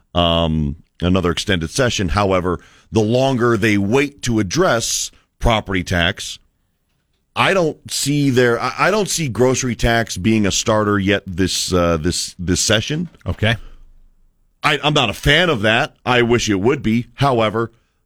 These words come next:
Speaker 1: I'd be, I'd be shocked if it made its way past the legislature and went, uh, went up to the governor's desk.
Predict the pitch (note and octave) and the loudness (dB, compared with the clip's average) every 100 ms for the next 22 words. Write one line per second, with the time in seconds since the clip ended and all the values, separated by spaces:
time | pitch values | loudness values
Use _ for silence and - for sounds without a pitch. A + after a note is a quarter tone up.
0 | _ A2+ A2+ G2+ G#2 G2+ G2 B2 A2+ G#2+ | _ 0 2 0 0 0 2 0 2 0
1 | - A#2 A2 - G2+ G2 G2+ G2 F#2 G2+ | 2 0 0 -2 -2 0 2 2 0 0
2 | G2 F2+ F2 - G#2 G2 F2+ F#2 F2+ F2+ | 0 2 0 0 0 0 0 0 0 0
3 | D#2 - E2+ - E2+ E2+ D#2+ - E2 E2+ | -2 -2 -2 0 0 0 -2 -4 -2 0
4 | E2 D#2+ E2+ - E2 - E2+ D#2+ D#2+ C#2 | 2 0 -2 -4 -8 -4 -2 0 0 -2
5 | C#2+ - A#1+ - | -8 -8 -12 -14